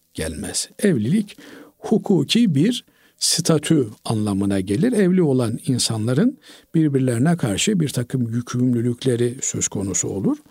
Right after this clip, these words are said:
Mesela en basitinden doksan yaşındaki bir kişi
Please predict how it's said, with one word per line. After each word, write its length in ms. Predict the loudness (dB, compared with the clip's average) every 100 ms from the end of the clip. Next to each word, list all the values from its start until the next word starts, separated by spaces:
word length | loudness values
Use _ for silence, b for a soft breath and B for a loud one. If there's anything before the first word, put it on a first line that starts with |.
| B B B B B
Mesela 560 | 0 2 2 2 4
en 140 | 4 4
basitinden 720 | 2 0 -2 0 2 2 2 -2 b b
doksan 300 | 2 4 4
yaşındaki 800 | 4 4 2 0 0 0 0 -2 0
bir 360 | 2 2 0 -10 b b
kişi 460 | 0 2 4 4 2